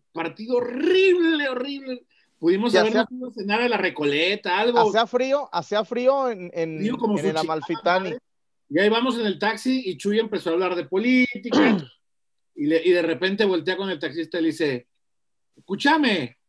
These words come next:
Speaker 1: ¿sos comunista?"
Speaker 2: <laughs> Escúchame.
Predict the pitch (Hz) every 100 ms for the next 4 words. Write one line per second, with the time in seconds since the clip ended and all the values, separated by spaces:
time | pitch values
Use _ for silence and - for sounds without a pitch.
0 | _ _ - - 294 311 - 254 233 214
1 | 311 349 - - 254 196 143 110 98 _
2 | _ _ 147 - _ 156 - 156 - 160
3 | - 160 123 147 202